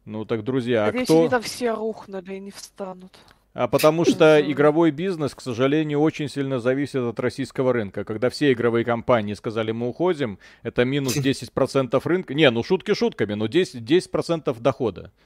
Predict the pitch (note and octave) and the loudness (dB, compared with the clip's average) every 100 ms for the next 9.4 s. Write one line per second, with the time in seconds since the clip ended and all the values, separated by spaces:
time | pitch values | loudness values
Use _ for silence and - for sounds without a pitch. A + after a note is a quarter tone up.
0 | _ A#2+ A#2+ A#3 D3+ D3 - A2 G#2+ G2+ | _ -4 -2 -2 2 2 2 -2 -2 -8
1 | - A2 G#2+ A2+ G2+ - - - C3 C#3+ | -4 -2 -2 -2 -4 -6 -8 0 2 4
2 | D3+ E3+ E3 D#3+ D#3 C#3+ C#3 C#3 D#3 D#3+ | 6 8 8 6 4 6 6 4 2 2
3 | D3+ D3 B2 D#3+ D#3 C#3 - C3+ C#3 C3+ | 4 4 4 2 2 -4 -2 0 0 2
4 | D#3 C#3+ C3+ C3+ C3+ B2 E3 D#3+ F3 F#3 | 4 4 2 2 2 4 4 4 2 -2
5 | E3+ - F#3+ F3+ - A2+ G#2+ G2+ - - | -2 0 0 0 0 0 2 0 -2 -12
6 | - - - A#2 A2+ A#2+ G#2 B2 - A#2 | -20 -20 -6 2 4 6 4 0 2 2
7 | G#2 G#2+ G3 G3 D#3 B2+ C3+ C3+ E3+ E3+ | 4 2 2 0 0 4 2 2 2 4
8 | D3 B2+ B2 A#2 C#3+ C3+ C3+ C#3 B2 G2 | 2 0 -2 2 2 0 -2 -4 -4 -4
9 | G#2+ - - - | -6 -6 -16 -20